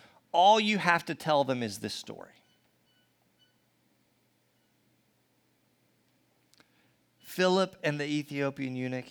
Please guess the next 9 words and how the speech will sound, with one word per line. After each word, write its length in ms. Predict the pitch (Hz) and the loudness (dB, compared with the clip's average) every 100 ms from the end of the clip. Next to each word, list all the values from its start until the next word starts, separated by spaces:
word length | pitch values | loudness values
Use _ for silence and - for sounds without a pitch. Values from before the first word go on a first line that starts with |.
| _ | _
is 260 | 156 131 | -2 -2
the 160 | 131 135 | -4 -4
entire 680 | 127 120 - 156 160 156 151 | -4 -4 -2 0 0 -2 -4
book 480 | 113 127 131 120 - | -6 -4 -4 -4 -4
of 180 | 131 135 - | -2 -2 2
Acts 520 | 139 120 - - - - - | 2 2 -2 -14 -18 -8 -2
in 120 | 127 | 0
a 60 | |
nutshell. 560 | 113 131 131 - 117 | 0 0 -2 -8 -8